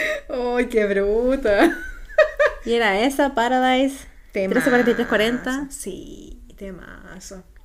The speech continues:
Speaker 1: Y yo rayaba la papa con Cypher tres y cuatro, weón, me encantaban.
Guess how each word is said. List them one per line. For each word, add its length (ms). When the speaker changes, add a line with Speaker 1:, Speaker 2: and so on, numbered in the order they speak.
Speaker 1:
Y 80
yo 120
rayaba 600
la 320
papa 400
con 220
Cypher 560
tres 160
y 120
cuatro, 360
weón, 180
me 80
encantaban. 460